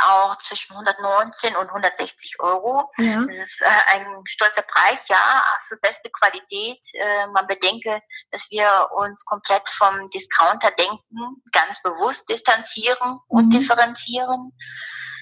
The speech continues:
Speaker 1: Äh, wir wollen zufriedene Kundinnen, die eine hochwertige Hose besitzen, die durch die, durch eine Langlebigkeit halt auch punktet.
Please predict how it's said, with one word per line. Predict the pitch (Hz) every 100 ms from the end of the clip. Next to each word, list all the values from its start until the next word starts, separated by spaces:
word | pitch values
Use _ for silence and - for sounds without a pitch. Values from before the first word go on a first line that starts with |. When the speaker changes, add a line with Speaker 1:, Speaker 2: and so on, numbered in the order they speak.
| -
Speaker 1:
Äh, | - 208 202 196
wir | 190
wollen | 214 233
zufriedene | 240 - 269 269
Kundinnen, | 262 277 262 254 247 247 247 -
die | 180
eine | 202 214
hochwertige | 233 262 - 233 233 226
Hose | 226 226 233 226
besitzen, | 220 214 214 _ - 208 214 214 214 208
die | 214
durch | 208 214
die, | - 208 214 214 - - - _ _
durch | 233 196
eine | 208 208
Langlebigkeit | 196 233 226 226 220 - - -
halt | 190
auch | - -
punktet. | - 254 - 233